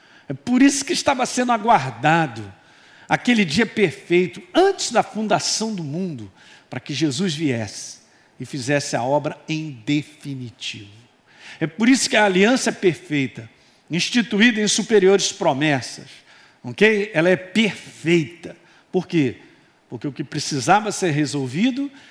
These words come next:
era a transformação da natureza humana. Aleluia! Ficou animado? Você não tá animado? Eu não, não, não ouvi daí na sua casa um aleluia.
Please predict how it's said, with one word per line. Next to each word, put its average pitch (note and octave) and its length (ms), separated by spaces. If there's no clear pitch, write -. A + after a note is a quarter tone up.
era B2+ 180
a - 20
transformação D3 880
da D3 80
natureza C3 480
humana. F#2+ 240
Aleluia! B3+ 960
Ficou - 180
animado? A4 540
Você - 120
não G4 100
tá - 80
animado? C#4+ 320
Eu E4 100
não, F#4 80
não, F#4+ 240
não A4+ 100
ouvi A#3+ 240
daí C4+ 180
na C4 120
sua - 160
casa A3+ 240
um - 20
aleluia. G3+ 560